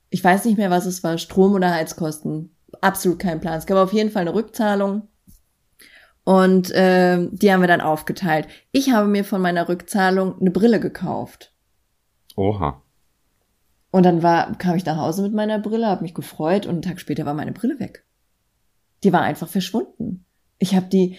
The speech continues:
Speaker 1: ich hab die gesucht und gesucht und dann irgendwann dachte ich, „Okay, komm, Molane, lass, irgendwann, das, wenn du sie nicht mehr suchst, dann taucht sie auf.“
Speaker 2: Mhm.
Speaker 1: Das, äh, so wird's kommen.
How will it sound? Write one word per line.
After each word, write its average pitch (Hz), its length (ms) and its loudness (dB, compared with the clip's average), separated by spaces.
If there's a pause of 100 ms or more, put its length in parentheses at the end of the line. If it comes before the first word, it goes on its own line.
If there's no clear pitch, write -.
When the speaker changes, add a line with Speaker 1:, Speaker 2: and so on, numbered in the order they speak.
(120)
Speaker 1:
ich - 100 -2
hab 185 100 2
die 185 100 4
gesucht 202 480 2
und 202 140 -2
gesucht 220 360 0
und 220 60 -2
dann 208 120 0
irgendwann 208 280 -2
dachte 202 180 -2
ich, - 80 -2
„Okay, 233 420 -4 (180)
komm, 226 160 -2
Molane, 214 600 0 (200)
lass, 208 500 0
irgendwann, 196 540 2 (200)
das, 196 300 2
wenn 214 140 4
du 202 80 2
sie 208 100 0
nicht 220 180 0
mehr 202 140 0
suchst, 185 240 -2
dann 180 120 -2
taucht 165 280 -6
sie - 120 -4
auf.“ 123 320 -8 (500)
Speaker 2:
Mhm. 190 300 -2
Speaker 1:
Das, 185 320 2
äh, 190 300 4
so 196 200 2
wird's 180 240 0
kommen. 147 400 -6